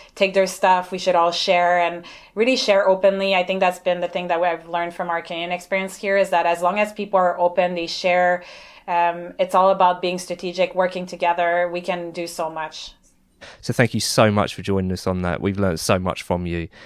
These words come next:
Speaker 2: and hopefully we will speak to you again very, very soon, uh, with some more progress and some more knowledge of, like I said, you're a step ahead of us and we need to learn from that. Thank, thank you so much for joining us.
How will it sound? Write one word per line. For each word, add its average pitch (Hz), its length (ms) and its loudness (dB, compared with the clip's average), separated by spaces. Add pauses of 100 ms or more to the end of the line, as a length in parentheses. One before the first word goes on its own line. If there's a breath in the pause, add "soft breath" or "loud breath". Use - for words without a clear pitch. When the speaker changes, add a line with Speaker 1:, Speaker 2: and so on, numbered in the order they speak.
(180 loud breath)
Speaker 2:
and 98 160 2
hopefully 101 480 0
we 92 140 0
will 92 180 0
speak - 240 -4
to 95 80 -4
you 87 40 0
again 90 200 -2
very, 92 320 0
very 87 240 -2
soon, 87 460 -2
uh, 80 120 -4
with 95 220 -2
some 92 160 -4
more 90 180 0
progress 87 600 -2
and 87 160 -4
some 87 340 -6 (160)
more 92 380 -2
knowledge 87 360 -2
of, - 300 -12 (460 loud breath)
like - 160 -8
I - 20 -10
said, 92 200 -4
you're 85 100 0
a 85 40 -6
step - 240 -2
ahead 95 220 0
of 80 80 -4
us 80 160 -8
and 87 80 -8
we 87 80 -2
need 82 200 -4
to 80 60 -6
learn 82 200 0
from - 140 -14
that. 80 140 -8
Thank, - 240 -10
thank - 460 -8
you 101 60 -8
so - 180 -4
much 82 180 -4
for - 60 -16
joining 78 320 -8
us. - 240 -14